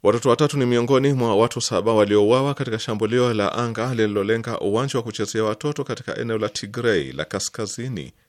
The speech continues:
mwa Ethiopia. Pakistan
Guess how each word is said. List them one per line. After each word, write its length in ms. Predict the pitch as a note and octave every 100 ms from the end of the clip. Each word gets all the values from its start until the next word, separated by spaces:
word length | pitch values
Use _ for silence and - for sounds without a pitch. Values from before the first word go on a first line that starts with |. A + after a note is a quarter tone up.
| _ -
mwa 280 | D#2+ B1 - -
Ethiopia. 580 | G#2 - A#2+ B2 - - _ _ _ _ _ _ _ _ _ _ _ _ _ _
Pakistan 1080 | - D#2+ D#2 - - A2 G2+ G#2+ A2 A#2 A#2